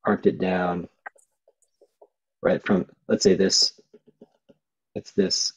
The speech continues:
edge here, from the center of the square to this corner, if we arced it down, this is a, that's a, that's a golden, that's a golden rectangle.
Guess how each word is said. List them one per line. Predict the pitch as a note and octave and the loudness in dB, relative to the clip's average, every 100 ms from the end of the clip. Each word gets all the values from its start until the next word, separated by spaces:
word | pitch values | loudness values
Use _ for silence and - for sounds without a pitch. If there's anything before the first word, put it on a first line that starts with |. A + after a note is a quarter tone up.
| _ | _
edge | F2 F2+ E2+ | -2 0 -2
here, | - F#2+ | 0 -2
from | - E2 | -2 -8
the | |
center | E2 B2+ A2+ | 0 4 6
of | G#2+ | 4
the | G2 | 2
square | - G2+ G2 F#2+ | 4 4 4 0
to | E2+ | -2
this | F#2+ F2+ - - _ _ | -4 -2 -4 -6 _ _
corner, | - F2+ F#2 E2+ | -12 -8 -8 -8
if | |
we | - | -8
arced | - G2 - | -6 -4 -4
it | - | -2
down, | F2+ F2 F2 E2 _ _ _ _ _ _ _ _ - | -2 -2 -4 -6 _ _ _ _ _ _ _ _ -4
this | F#2+ F#2+ - | 0 2 0
is | E2+ E2 | -2 -2
a, | E2+ D#2+ E2 - _ _ _ _ _ _ _ _ _ _ _ - _ _ _ _ _ _ _ _ _ _ _ | -4 -6 -8 -16 _ _ _ _ _ _ _ _ _ _ _ -20 _ _ _ _ _ _ _ _ _ _ _
that's | G2 G2 F#2 | 0 2 2
a, | G2 F2 | 0 0
that's | - A2 - | 4 4 6
a | |
golden, | F#2+ F#2+ G2 F#2+ F#2 F2 E2+ _ _ _ _ | 4 6 6 6 4 0 -8 _ _ _ _
that's | A#2+ A#2+ | 4 4
a | |
golden | G2+ A2+ A2 G2+ F#2+ | 6 6 6 4 2
rectangle. | F#2+ F#2 - D#2+ D#2 - - | 2 0 -8 -14 -12 -16 -18